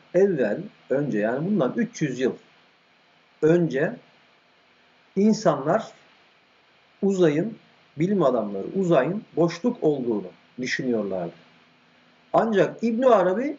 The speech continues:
uzayın boşluk olmadığını biliyordu. O yüzden ayetlerde Allah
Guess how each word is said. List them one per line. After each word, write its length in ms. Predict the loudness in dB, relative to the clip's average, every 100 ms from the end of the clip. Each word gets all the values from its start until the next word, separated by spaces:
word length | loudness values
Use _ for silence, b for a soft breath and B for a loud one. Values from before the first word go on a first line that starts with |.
| _
uzayın 500 | 0 4 4 4 2
boşluk 400 | 4 2 0 0
olmadığını 760 | 2 4 2 0 -2 -2 -2 -4 -10
biliyordu. 640 | -4 -2 0 0 0 -2 -8 -12 -20 -2
O 100 | 0
yüzden 360 | 2 2 0 2
ayetlerde 840 | 4 4 2 2 2 4 0 -2 -8 _ _ _ _ _ _ _
Allah 540 | 0 2 4 2 0